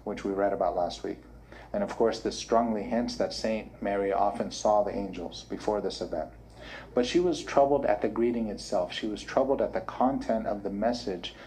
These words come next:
that Archangel Gabriel gave to her. She intently focused at the greeting that Archangel Gabriel gave to her and sought to learn more from him. She wanted to know more and to better understand what was going on, 'cause this was, of course, unprecedented.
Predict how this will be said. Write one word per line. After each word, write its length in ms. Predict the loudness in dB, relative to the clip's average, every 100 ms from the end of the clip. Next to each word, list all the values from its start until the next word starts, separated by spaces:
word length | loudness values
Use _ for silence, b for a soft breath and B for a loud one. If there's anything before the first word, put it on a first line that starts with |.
| B
that 120 | 4
Archangel 460 | 4 4 2 -2 -2
Gabriel 360 | -2 -2 0 0
gave 280 | 2 0
to 100 | -2
her. 160 | -6 -6 -14 -20 -20 B B
She 180 | -4 -2
intently 540 | -2 -2 -2 0 -2
focused 680 | -2 2 2 2 -2 -4 -8 -4
at 140 | -2
the 80 | 0
greeting 420 | 0 0 0 -2
that 120 | 2
Archangel 440 | 2 2 -2 -4 -2
Gabriel 360 | 0 0 0
gave 280 | 0 0 0
to 120 | 2
her 180 | 2 0 B B B
and 180 | -4 -4
sought 420 | 2 6 6 4
to 80 | -4
learn 260 | -6 -4 0
more 360 | 4 4 2 -2
from 260 | -2 -2
him. 140 | -6 -8
She 160 | -4
wanted 300 | 0 0 0
to 80 | -4
know 140 | -2
more 260 | 0 0 -2
and 120 | -2
to 80 | -4
better 280 | 0 2 2
understand 800 | 2 -2 -4 -2 0 2 0 -2 B B
what 300 | 2 2 0 -12 -6
was 180 | -4 -2
going 300 | 0 0 2
on, 260 | 2 2 -2
'cause 220 | -6 -4
this 220 | -4 -4
was, 140 | -4
of 140 | -6 -2
course, 260 | -2 0
unprecedented. 840 | -4 0 2 2 0 -6 -10 -14